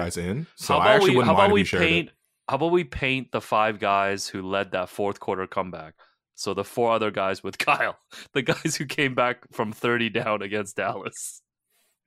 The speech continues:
Speaker 1: I'll give you five
Speaker 2: So
Speaker 1: bucks if you, if you can name the other four guys right now.
Speaker 2: Uh, uh, Rondé.
Speaker 1: Yeah, yeah.
Speaker 2: Oh my God, Boucher.
Speaker 1: Yeah,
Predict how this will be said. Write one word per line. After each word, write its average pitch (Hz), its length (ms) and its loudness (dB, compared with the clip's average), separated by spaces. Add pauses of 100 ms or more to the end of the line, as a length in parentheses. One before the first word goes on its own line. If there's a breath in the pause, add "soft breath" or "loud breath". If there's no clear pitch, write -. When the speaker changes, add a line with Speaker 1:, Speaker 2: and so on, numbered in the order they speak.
(120)
Speaker 1:
I'll 156 120 4
give 233 120 2
you 180 80 4
five 120 200 4
Speaker 2:
So 113 80 4
Speaker 1:
bucks 113 140 2
if 107 80 0
you, 107 160 2
if 107 120 -2
you 117 100 4
can 110 120 0
name 104 140 2
the 98 80 2
other 95 140 2
four 90 180 0
guys 87 200 -2
right 90 180 0
now. 90 300 -4
Speaker 2:
Uh, 113 680 0 (140)
uh, 113 440 4
Rondé. 139 600 0 (760 soft breath)
Speaker 1:
Yeah, 110 180 2 (180)
yeah. 101 140 2 (720)
Speaker 2:
Oh - 280 -12
my 82 160 -18
God, 90 440 -10
Boucher. 185 460 -2 (1000 soft breath)
Speaker 1:
Yeah, 139 180 4